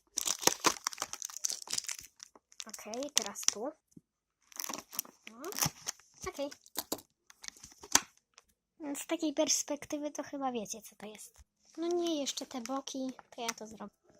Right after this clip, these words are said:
Jajko! Teraz tak na serio. Tudu! Jak coś się uszkodziło, to wiem dlaczego. Poczta Polska. Dokładnie. Wiecie już, co to, nie? Tu na górze mamy ładną kokardkę.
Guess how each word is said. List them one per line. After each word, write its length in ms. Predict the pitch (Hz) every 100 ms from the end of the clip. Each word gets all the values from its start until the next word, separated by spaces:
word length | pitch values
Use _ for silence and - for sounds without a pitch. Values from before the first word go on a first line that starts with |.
| -
Jajko! 1200 | - 415 831 719 - 539 466 403 359 311 285 262 254 - _ -
Teraz 200 | 269 247
tak 100 | 247
na 100 | 254
serio. 440 | 247 311 311 359 403 415 - _ - - - - -
Tudu! 140 | - 571 554 554 554 - _ _ _ _ - - - - - - 320
Jak 100 | 330
coś 160 | 370 -
się 140 | 339
uszkodziło, 480 | 320 - 320 311 302
to 120 | 285
wiem 200 | 302 370
dlaczego. 440 | 370 349 359 320 330 - -
Poczta 420 | - 220 - 247
Polska. 560 | 220 226 196 - - - - - - - - - 214
Dokładnie. 840 | 208 359 381 330 269 233 226 196 196 - _ - _
Wiecie 460 | 302 277 285 220 220
już, 160 | 214 -
co 200 | - 226
to, 160 | 226
nie? 200 | 214 220 254 _ _ _ _
Tu 140 | 302
na 160 | 294 269
górze 280 | 240 247 240
mamy 220 | 214 214 214
ładną 260 | 226 220
kokardkę. 680 | 185 - - - - - 294